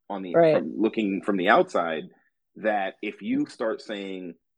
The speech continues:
Speaker 1: you don't feel accepted, i-, it's almost like people are kinda like, "Hey, you're ruining the fun." You know, so there
Speaker 2: Right,
Speaker 1: is,
Speaker 2: right,
Speaker 1: there's
Speaker 2: right.
Speaker 1: conversations that, it's the same thing you would experience if at a board
Speaker 2: Oh, yeah.
Speaker 1: meeting,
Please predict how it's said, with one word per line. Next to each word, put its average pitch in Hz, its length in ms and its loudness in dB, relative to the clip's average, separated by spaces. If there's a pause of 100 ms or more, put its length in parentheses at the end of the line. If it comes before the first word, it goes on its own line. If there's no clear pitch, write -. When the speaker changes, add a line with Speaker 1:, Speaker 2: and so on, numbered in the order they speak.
Speaker 1:
you 104 140 -6
don't 120 360 0
feel 101 180 0
accepted, 85 580 -4 (680)
i-, - 100 -12 (100)
it's - 180 -4
almost 135 300 4
like 120 220 4
people 120 260 -2
are 104 80 0
kinda 110 300 -4
like, 113 200 -2
"Hey, 110 200 -2
you're 98 200 -2
ruining 92 560 -6
the 73 100 -10 (220)
fun." - 360 -8 (100)
You 131 120 4
know, 131 120 6
so 123 160 0
there 120 200 8
Speaker 2:
Right, 165 360 8
Speaker 1:
is, - 40 -18
Speaker 2:
right, 175 440 4
Speaker 1:
there's 143 260 0
Speaker 2:
right. - 20 -10
Speaker 1:
conversations 139 800 -4
that, 101 180 -4
it's 127 160 -6
the 127 80 -6
same 160 280 -4
thing 131 200 -2
you 143 140 0
would 123 100 0
experience 104 540 -8
if 98 300 -6
at 92 120 -4
a 90 40 -4
board 107 380 -2
Speaker 2:
Oh, - 0 -
yeah. 95 300 -4
Speaker 1:
meeting, 87 240 -8